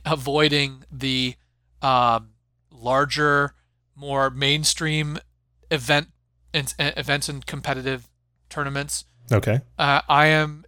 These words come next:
Speaker 1: scheduled to play in the Friday eight P M ninety-three ninety-four.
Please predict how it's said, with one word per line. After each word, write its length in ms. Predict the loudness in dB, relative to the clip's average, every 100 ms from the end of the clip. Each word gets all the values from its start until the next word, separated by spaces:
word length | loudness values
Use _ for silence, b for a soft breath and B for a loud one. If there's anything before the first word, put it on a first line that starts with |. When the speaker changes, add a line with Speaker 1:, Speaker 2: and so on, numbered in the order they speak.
| -10
Speaker 1:
scheduled 460 | -6 0 0 0 -6
to 180 | -10 -12
play 380 | -4 0 0 0
in 280 | -4 -8
the 240 | -6 -6 -8
Friday 560 | -8 2 4 4 0 -6
eight 200 | -10 -10
P 180 | -6 -2
M 260 | -2 -6 -10
ninety-three 540 | -6 -6 -8 -10 -8
ninety-four. 640 | -8 -10 -8 0 2 2